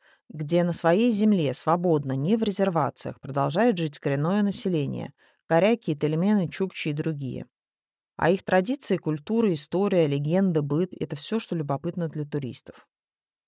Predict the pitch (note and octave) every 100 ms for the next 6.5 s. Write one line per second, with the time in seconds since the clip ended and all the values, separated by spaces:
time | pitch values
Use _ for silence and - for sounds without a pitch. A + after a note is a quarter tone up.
0 | _ _ E3 B3 C#4 A3+ A3+ - G#3 A3
1 | F#3+ G3+ D#3+ D3 D#3 D3 D3 G#3+ A3+ D3+
2 | D3+ D#3+ D#3+ E3+ - G3+ - C#3+ D3 D#3
3 | D3+ C#3+ D3 D3 D3 D3 C#3+ C3+ C3+ -
4 | C3 D#3+ A3+ E3 - - _ - D3+ D3+
5 | E3 - E3 D#3+ D#3+ D#3 D#3 E3 C#3+ C#3
6 | C3 D#3 A3+ E3+ B2